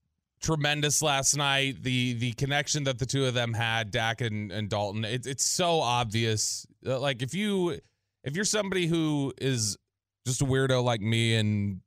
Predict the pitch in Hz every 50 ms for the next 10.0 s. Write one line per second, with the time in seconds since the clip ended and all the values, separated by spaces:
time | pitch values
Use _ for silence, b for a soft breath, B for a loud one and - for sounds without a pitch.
0 | _ - 85 113 113 113 110 104 101 107 107 - - 120 113 107 110 117 107 98
1 | 113 110 110 110 107 107 107 101 107 107 104 101 98 101 101 - 107 101 101 95
2 | 85 - 107 - - 104 95 92 - 98 98 92 92 98 95 95 101 95 95 98
3 | 98 - 107 98 90 90 95 87 90 95 95 92 92 95 98 98 95 95 - 101
4 | 101 101 b b b b b b b b - 151 151 - 147 147 160 151 147 147
5 | - - 156 143 135 127 123 120 113 110 104 - _ _ _ _ _ _ _ -
6 | - 120 127 127 127 135 139 139 139 135 127 120 117 104 - _ - - 127 120
7 | 120 120 110 - - - 113 110 104 107 107 104 107 104 104 98 104 101 - -
8 | - 117 120 120 113 107 101 - 117 113 101 - 104 101 101 101 98 95 - -
9 | 104 98 92 101 95 95 - 95 - - - 92 78 71 - - - - -